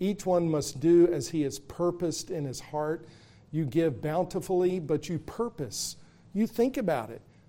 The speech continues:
You purpose. When, when you get paid, you, you, you think, "How has God in his word apportioned for me to give this?" You give, jeer-,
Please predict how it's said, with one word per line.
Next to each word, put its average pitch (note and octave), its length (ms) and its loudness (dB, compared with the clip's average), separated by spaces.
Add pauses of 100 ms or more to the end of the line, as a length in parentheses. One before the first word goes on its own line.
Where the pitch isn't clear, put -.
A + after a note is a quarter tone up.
(800)
You G#3+ 120 0
purpose. G3+ 520 0
When, G3 160 4
when G3+ 180 4
you G#3+ 120 4
get B3+ 200 -2
paid, B3+ 340 2
you, D#3+ 260 0
you, E3+ 220 0 (680)
you F#3+ 100 0
think, F#3+ 300 2 (1000)
"How G#3+ 240 2
has G#3 240 0
God F3+ 500 2 (320)
in F#3+ 160 4
his G3+ 220 2
word D#3 260 4
apportioned D3 800 2 (840)
for D#3 140 -2
me E3 180 2
to D#3 80 2
give C#3 300 -2
this?" - 480 -12 (1600)
You F3+ 100 0
give, D#3+ 300 4
jeer-, F#3 240 2